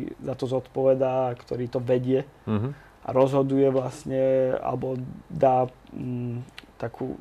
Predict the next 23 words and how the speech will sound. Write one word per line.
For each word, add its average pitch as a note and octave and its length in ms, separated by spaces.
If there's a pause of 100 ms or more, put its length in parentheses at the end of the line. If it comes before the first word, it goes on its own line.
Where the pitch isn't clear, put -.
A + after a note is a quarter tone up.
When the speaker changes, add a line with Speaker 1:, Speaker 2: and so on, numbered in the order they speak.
(140)
Speaker 1:
také - 220
rozhodnutie, C3+ 600
ak B2+ 100
je C3 140
niečo, B2+ 400
niečo B2 320
nejasné B2+ 440
aj B2+ 100
v A#2+ 40
Speaker 2:
Tak, A#2+ 80
Speaker 1:
rámci B2 260
Speaker 2:
taký - 140
Speaker 1:
toho B2 100
Speaker 2:
ten G2+ 140
Speaker 1:
tímu. F#2 80
Speaker 2:
team G2 160
leader F#2 280
toho. F2+ 360
Speaker 1:
Áno, B2 480
áno. - 180
Speaker 2:
Mhm. G2+ 300 (2000)
Speaker 1:
Je C3 120
to C3 200